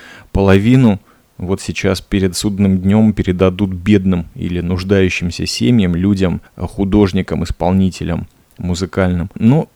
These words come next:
периодически у тех людей, которые всё-таки имеют там не только талант, но ещё и совесть, или различные обстоятельства жизни их ввергают в такие рамки, они возвращаются как бы к своим корням на улице или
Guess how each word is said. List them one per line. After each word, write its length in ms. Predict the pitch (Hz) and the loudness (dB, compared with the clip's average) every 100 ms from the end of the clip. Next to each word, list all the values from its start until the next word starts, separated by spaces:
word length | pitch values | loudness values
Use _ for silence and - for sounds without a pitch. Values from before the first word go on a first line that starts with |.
| - | -2
периодически 720 | 120 113 143 160 131 - 104 - | 2 2 2 0 -2 -2 -6 -4
у 100 | 107 | -2
тех 220 | 139 110 | 0 2
людей, 280 | 113 107 95 | 2 2 0
которые 760 | 90 87 87 85 80 - 92 101 | -4 -6 -6 -6 -6 -8 -10 -12
всё-таки 320 | 90 - 92 | -14 -8 -2
имеют 260 | 95 95 - | 0 0 -2
там 200 | 87 95 | -2 0
не 100 | 95 | 0
только 640 | 98 - 92 87 85 85 _ _ _ _ _ | -2 -2 -2 -2 -2 -4 _ _ _ _ _
талант, 440 | - 92 98 85 | 0 2 2 0
но 80 | 95 | -2
ещё 200 | 92 - | -2 0
и 60 | 104 | -2
совесть, 540 | - 180 175 113 - | 0 2 4 2 -2
или 100 | 90 | -6
различные 800 | 90 92 101 104 - - 95 92 | -2 -2 0 -2 -2 -8 -4 -4
обстоятельства 560 | 90 - 98 95 - 95 | -4 -2 -2 -2 -4 -2
жизни 360 | 123 151 117 | 0 0 0
их 160 | 101 - | 0 -4
ввергают 640 | 92 98 101 98 92 87 - | -4 -2 -2 0 -2 -2 -6
в 100 | - | -8
такие 320 | 92 - 104 | -8 -4 -2
рамки, 400 | 123 151 151 117 - - | 0 0 -2 -6 -6 2
они 200 | 120 160 | 4 4
возвращаются 580 | 120 113 - 113 - | 2 -2 -2 -4 -4
как 180 | - 98 | -6 -6
бы 140 | 92 87 | -4 -6
к 60 | |
своим 260 | - 101 98 | -2 0 0
корням 500 | 104 104 123 110 90 | 0 2 2 2 0
на 100 | 92 | 0
улице 600 | 104 104 90 - 90 90 | 0 0 -2 -6 -6 -4
или 680 | - 98 90 85 80 - | -4 -4 -4 -4 -4 -8